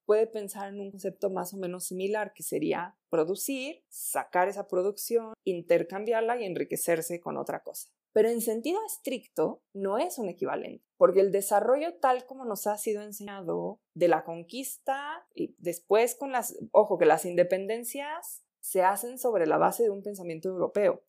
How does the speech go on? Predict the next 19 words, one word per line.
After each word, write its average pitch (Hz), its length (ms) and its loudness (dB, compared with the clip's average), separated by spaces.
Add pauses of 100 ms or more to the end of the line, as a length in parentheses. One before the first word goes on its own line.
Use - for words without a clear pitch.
Entonces, - 500 -10
con 226 220 2
la 247 60 -6
independencia 208 1160 -10
y - 100 -6
después 185 640 -2
con 202 460 -6
el 175 140 0
proceso 175 400 -4
de 202 80 -8
globalización, 175 920 -6 (220)
es 240 180 8
un 320 160 -8
desarrollo, 226 840 -2 (460)
de 170 140 -6
nuevo, 208 500 -2
que 196 540 -2
le 170 160 0
apuesta 220 680 -2